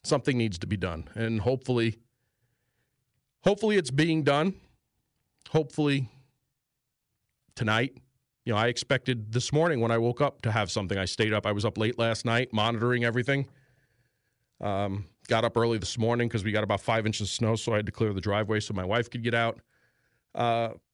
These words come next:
you know, I was expecting a response because time is of the essence. Uh, this is not something you usually wait five days a week and all of a sudden, "Oh, yep, somebody's gone." This needs to be an immediate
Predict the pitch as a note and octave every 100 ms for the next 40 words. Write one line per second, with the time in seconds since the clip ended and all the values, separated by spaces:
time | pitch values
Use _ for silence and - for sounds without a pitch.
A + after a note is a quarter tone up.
0 | _ - D3 C3+ D3 B2 - - C3+ -
1 | A2 G2+ - _ _ - A#2 A2 - F#2+
2 | F2 - A2 - A2 - - - D3+ D3+
3 | D#3 D#3 C3+ A#2+ G#2+ G#2+ F#2+ - D#2+ -
4 | - - _ - G2+ F#2+ A2+ A2+ A2 A#2
5 | - B2 G#2+ A#2+ A2+ G#2+ A2 A2+ G#2+ A2+
6 | G2+ G#2 A2 - - G2 F#2 F2+ G2 G2
7 | F#2+ F#2 G#2 G#2 - - _ _ _ _
8 | A#2 A#2 A2+ A2+ - A2+ A2+ D3+ - D3+
9 | - _ - D#3 D#3+ B2+ A2+ A2+ - _
10 | _ _ _ _ _ _ _ _ _ -
11 | A2+ D3 F3 D3 C3+ C3+ A#2+ A2 C3 C#3
12 | C#3 C3+ -